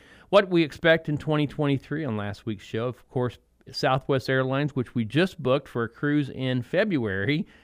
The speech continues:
Hope they get it figured out by then. Cancellations do begin to ease off after this chaos that we've been seeing. And I love this headline. "Bloomberg Business Week, the Federal Reserve does not care about your misery."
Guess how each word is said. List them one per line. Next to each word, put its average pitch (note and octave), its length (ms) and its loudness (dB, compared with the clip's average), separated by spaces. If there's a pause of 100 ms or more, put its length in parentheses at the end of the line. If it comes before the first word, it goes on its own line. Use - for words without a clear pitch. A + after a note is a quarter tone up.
Hope - 200 -2
they C3+ 80 0
get B2+ 140 4
it A2 60 -6
figured C3 300 2
out B2+ 180 2
by A2+ 140 0
then. B2 360 0 (300)
Cancellations B2+ 800 -2
do D3 180 6
begin F#3 320 2
to D#3+ 60 2
ease C#3+ 300 2
off A2+ 340 0
after A2+ 360 -6
this G#2 240 -6
chaos A2 600 -4
that F#2 100 -10
we've G2+ 160 -6
been G2 180 -6
seeing. F2+ 420 -10 (640)
And C#3 140 4
I C#3+ 40 6
love D#3 320 6
this D3 220 2
headline. A2+ 580 -2
"Bloomberg G#3+ 640 6
Business G3 380 2
Week, E3 260 4
the D#3 120 0
Federal F#3 300 2
Reserve F3 600 2
does D3 300 4
not D3 340 4
care C#3 260 4
about B2 320 2
your A#2+ 140 -2
misery." A#2+ 640 0